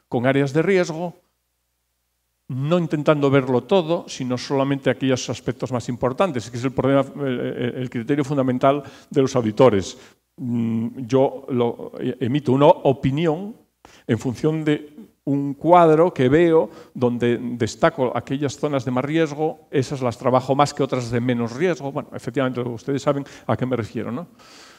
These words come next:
Ya no puede subsistir en este momento un trabajo de fiscalización total en tiempo real.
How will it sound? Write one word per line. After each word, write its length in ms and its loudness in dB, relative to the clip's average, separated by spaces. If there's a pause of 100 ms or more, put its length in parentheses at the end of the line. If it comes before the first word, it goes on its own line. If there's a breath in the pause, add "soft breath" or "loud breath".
(680 loud breath)
Ya 160 8
no 160 2
puede 200 6
subsistir 600 -4
en 100 -2
este 200 -6
momento 460 -4
un 160 -4
trabajo 680 -2
de 260 -4
fiscalización 760 -4
total 720 0
en 160 -6
tiempo 320 -4
real. 460 -8